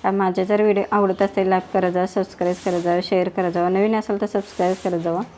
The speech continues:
हा, कमेंट मात्र करत जावा की गो-, ताई गोधडी कशी झाली, मस्त झाली का नाही ती. बघा आता अशा प्रकारे मी,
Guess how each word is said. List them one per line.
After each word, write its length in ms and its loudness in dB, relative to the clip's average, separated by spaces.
हा, 80 -2
कमेंट 340 2
मात्र 260 0
करत 300 0
जावा 140 4
की 160 0
गो-, 200 -2
ताई 140 4
गोधडी 320 0
कशी 320 -2
झाली, 340 -2
मस्त 340 -2
झाली 300 0
का 160 -4
नाही 180 -2
ती. 260 -8
बघा 180 -4
आता 120 -2
अशा 180 -4
प्रकारे 380 -2
मी, 80 0